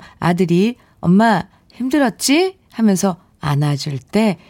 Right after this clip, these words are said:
힘이 불끈불끈 솟아요, 솟아요." <laughs> 크크. 오우림 씨는 속상하고 힘든 일이 있을 때마다 엄마가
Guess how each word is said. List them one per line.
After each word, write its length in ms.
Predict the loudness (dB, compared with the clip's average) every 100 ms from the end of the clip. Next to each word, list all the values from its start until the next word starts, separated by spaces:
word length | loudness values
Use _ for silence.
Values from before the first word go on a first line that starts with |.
| _
힘이 500 | -4 0 2 0 -4 -6
불끈불끈 1040 | -6 0 0 2 0 -2 -2 0 0 -2 -6 _ _ _
솟아요, 600 | -16 -10 -4 2 2 2 -2
솟아요." 760 | -2 -2 2 2 4 2 2 -2 -4 -2 -2 -4 -8
<laughs> 520 | -10 -16 -10 -10 -10
크크. 540 | -12 -12 -10 -6 -6 -6 -14 -16 -16 -16 -20 -20 -20 _
오우림 540 | 2 4 4 4 4 2
씨는 420 | 2 2 2 0 -6 -10
속상하고 1000 | -6 -2 2 2 2 2 2 4 2 2
힘든 400 | 0 -2 0 0
일이 180 | 0 0
있을 240 | 0 -2
때마다 560 | 0 2 0 2 0 2
엄마가 540 | 2 2 2 2 0